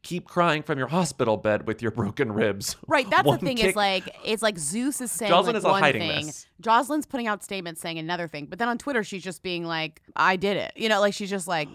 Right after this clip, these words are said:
Speaker 1: <gasps>
Speaker 2: "Yeah, keep talking." You know what I mean?
Speaker 1: Well, it's almost like, I don't know what the good order is to reveal this in, because she goes on Twitter, Jocelyn, and says,
Speaker 2: Another one bites
Speaker 1: "Keep
Speaker 2: the
Speaker 1: cr-,
Speaker 2: dust. <laughs>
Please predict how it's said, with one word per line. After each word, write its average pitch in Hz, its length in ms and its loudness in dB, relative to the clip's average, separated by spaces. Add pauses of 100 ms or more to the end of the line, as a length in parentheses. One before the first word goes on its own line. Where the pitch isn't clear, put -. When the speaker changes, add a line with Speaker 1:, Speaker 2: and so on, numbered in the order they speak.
Speaker 1:
<gasps> 196 140 -20
Speaker 2:
"Yeah, 180 260 -2
keep 233 220 -8
talking." 101 500 -6
You 208 140 -4
know 208 60 0
what 202 60 -2
I 196 60 -2
mean? 202 380 -6
Speaker 1:
Well, 202 160 4
it's 202 80 -4
almost 214 240 -2
like, 214 240 -2
I 139 100 4
don't 185 220 0
know 160 100 0
what 147 220 -2
the 160 80 -2
good 143 160 -2
order 127 480 -2
is 113 320 -4
to 127 120 -8
reveal 110 360 -2
this 107 220 -4
in, 101 160 -6
because 113 460 -6
she 170 200 -8
goes 165 180 -2
on 139 120 -6
Twitter, 120 300 -2
Jocelyn, 120 440 -2
and 104 100 -6
says, 104 160 -4
Speaker 2:
Another 190 240 0
one 196 140 0
bites 196 180 2
Speaker 1:
"Keep 190 80 -8
Speaker 2:
the 202 60 -2
Speaker 1:
cr-, 214 80 0
Speaker 2:
dust. 208 420 -2
<laughs> 220 60 -6